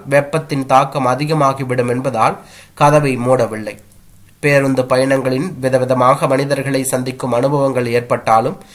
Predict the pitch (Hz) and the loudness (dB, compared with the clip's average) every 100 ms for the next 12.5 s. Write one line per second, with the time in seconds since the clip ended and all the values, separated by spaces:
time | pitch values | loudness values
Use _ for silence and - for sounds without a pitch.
0 | - - - 214 196 208 220 214 170 165 | -20 -14 -2 0 2 2 2 4 4 4
1 | 208 190 180 170 160 151 151 156 - - | -2 2 0 2 0 2 0 -2 -10 -20
2 | _ 151 156 160 147 139 143 135 107 110 | _ 0 2 2 4 4 4 0 -2 -4
3 | 107 107 107 - - _ _ - _ 127 | -8 -8 -10 -16 -20 _ _ -20 _ -6
4 | 127 123 123 123 147 143 135 139 127 113 | 0 2 2 4 4 2 0 -2 -4 -10
5 | - _ _ _ _ - 165 170 175 170 | -14 _ _ _ _ 2 2 4 4 6
6 | 170 165 160 196 208 214 170 156 - - | 4 4 2 0 0 4 4 2 -4 4
7 | 151 170 170 151 185 214 190 165 143 143 | 6 6 8 8 8 2 -2 -2 0 0
8 | 139 143 131 127 117 113 110 110 110 - | 0 -2 -6 -4 -4 -2 -4 -6 -10 -12
9 | - _ _ _ - 123 123 135 135 139 | -20 _ _ _ -6 -4 -2 0 4 4
10 | 127 131 120 156 165 147 139 151 147 139 | 2 -2 -2 -2 2 2 4 2 2 2
11 | 131 123 123 117 120 139 - - _ 110 | 2 0 2 2 2 0 -4 -16 _ -4
12 | 127 135 131 - | 0 4 2 0